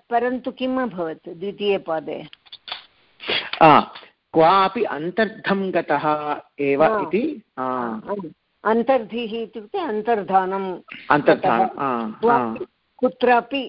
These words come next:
Speaker 1: अन्तर्धानं गतः।
Speaker 2: हम्म।
Speaker 1: इति, आ, ततः
Speaker 2: ततः,
Speaker 1: रोदन-
Speaker 2: ततः रोदनवि-, आ, क्लिन्ननेत्री अभवत् इति। आ।
Speaker 1: आम्, आ, रोदनेन
Speaker 2: आ,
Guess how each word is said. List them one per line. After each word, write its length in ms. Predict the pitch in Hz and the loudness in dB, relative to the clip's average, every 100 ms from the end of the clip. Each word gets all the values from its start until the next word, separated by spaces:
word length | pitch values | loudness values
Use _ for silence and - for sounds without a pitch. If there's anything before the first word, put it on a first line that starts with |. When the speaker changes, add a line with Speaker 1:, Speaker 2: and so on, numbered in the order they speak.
| - | -6
Speaker 1:
अन्तर्धानं 800 | 202 208 226 196 208 208 208 180 | -6 -4 -4 -2 -2 -2 -2 -4
गतः। 360 | 175 175 160 - _ _ _ _ _ - | -2 -2 -2 -4 _ _ _ _ _ -4
Speaker 2:
हम्म। 320 | 147 127 117 | 0 2 4
Speaker 1:
इति, 760 | 240 - 269 - - - 285 311 | 4 2 0 0 -2 -6 -8 0
आ, 300 | 208 180 156 175 233 277 | 4 4 0 -4 -10 2
ततः 560 | 220 226 233 226 370 294 | 2 4 0 0 4 4
Speaker 2:
ततः, 300 | 180 160 208 | 4 4 2
Speaker 1:
रोदन- 300 | 294 - 220 | 2 -2 0
Speaker 2:
ततः 300 | 165 196 220 | 2 4 4
रोदनवि-, 840 | 165 175 180 180 180 160 151 _ 147 | 4 4 4 2 0 -2 -6 _ -6
आ, 200 | 143 135 | -2 -2
क्लिन्ननेत्री 880 | - 165 160 160 151 147 - 170 202 | 0 0 2 0 0 -2 2 4 4
अभवत् 460 | 139 139 120 - | 2 0 -4 -6
इति। 380 | 110 120 359 - 127 | -14 -12 -14 -14 -12
आ। 20 | |
Speaker 1:
आम्, 420 | 117 - 202 165 - _ _ _ 180 | -6 0 0 0 -6 _ _ _ -14
आ, 160 | 170 - - - | -14 -16 -20 -2
रोदनेन 640 | 196 214 202 240 240 233 | 2 2 2 0 0 0
Speaker 2:
आ, 120 | 240 | 0